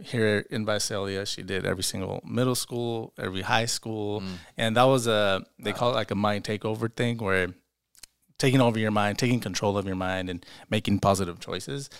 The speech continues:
Speaker 1: Um, so she was an advocate for that. She talked a little bit ab-, about her, um, experiences with anxiety and stuff like that.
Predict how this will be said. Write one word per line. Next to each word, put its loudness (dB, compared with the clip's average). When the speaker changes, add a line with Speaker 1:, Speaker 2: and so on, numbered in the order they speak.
Speaker 1:
Um, -2
so -4
she 2
was 0
an 2
advocate 2
for -10
that. 0
She -6
talked -2
a -8
little 0
bit 6
ab-, -6
about 2
her, 2
um, 0
experiences 0
with -6
anxiety 2
and -6
stuff -4
like -8
that. 2